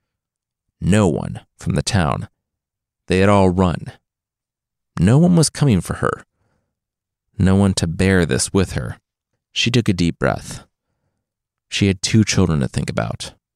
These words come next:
and herself, and she thought she knew a way out of this. She nodded. Okay. She would agree. But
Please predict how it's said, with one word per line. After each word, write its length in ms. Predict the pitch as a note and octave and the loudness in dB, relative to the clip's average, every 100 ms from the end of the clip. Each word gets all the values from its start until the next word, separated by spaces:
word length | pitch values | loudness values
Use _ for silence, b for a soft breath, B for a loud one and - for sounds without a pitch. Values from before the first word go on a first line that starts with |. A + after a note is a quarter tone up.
| - | -16
and 140 | - | -10
herself, 800 | - E2+ G#2+ D#2+ - - - - _ _ _ - | -6 -2 0 -2 -4 -14 -18 -20 _ _ _ -10
and 180 | B2 C3+ | -8 -8
she 300 | - - - | -10 -6 -2
thought 300 | C#3+ F3 - | -2 -2 -2
she 220 | - D3 | -2 2
knew 160 | D3 D3 | 4 4
a 40 | C3 | 4
way 220 | A#2+ A#2 | 4 4
out 180 | A2+ F#2+ | 4 2
of 100 | - | -2
this. 460 | - - - - - _ _ _ _ _ _ _ _ _ | -6 -6 -8 -10 -16 _ _ _ _ _ _ _ _ _
She 200 | - F2 | -4 0
nodded. 460 | F2 D#2 G1+ - _ _ _ _ _ _ | 0 -2 -6 -12 _ _ _ _ _ _
Okay. 360 | E2 - D#2+ - _ _ _ _ _ _ _ _ _ _ | -6 -4 -8 -8 _ _ _ _ _ _ _ _ _ _
She 180 | - F2 | -4 -2
would 120 | D#2 | -2
agree. 420 | D2+ D#2+ C#2 - _ _ _ _ | -2 -2 -4 -10 _ _ _ _
But 400 | D#3 F3+ - | 0 0 -2